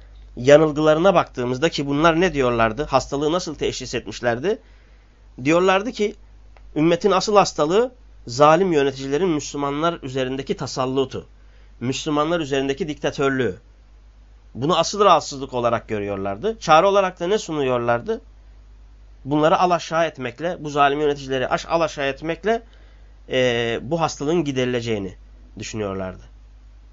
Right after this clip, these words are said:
İşte bu ikinci grubun yanık-, yanılgılarına biz bakacak olursak kardeşler, bakın, zaten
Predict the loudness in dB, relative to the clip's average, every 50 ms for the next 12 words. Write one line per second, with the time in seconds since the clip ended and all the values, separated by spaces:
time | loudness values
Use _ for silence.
0 | -20 -20 -20 -20 -20 -20 -20 -20 -20 -20 -20 -20 -20 -20 -20 -18 -14 -4 -2 -2
1 | 0 0 -2 -2 0 0 0 0 -2 0 2 2 2 2 2 2 2 2 2 2
2 | 0 -2 -4 -4 -2 0 0 0 0 0 0 0 0 0 0 -2 -4 -4 -4 -4
3 | -4 -4 -4 -4 -4 -2 0 0 0 0 0 -2 -6 -4 -2 -2 0 0 -2 -4
4 | -2 -4 -4 -2 -2 -2 -2 -4 -6 -6 -8 -12 -18 -20 -20 -20 -20 -20 -20 -20
5 | -20 -16 -14 -6 2 6 6 6 6 4 0 -4 -4 -6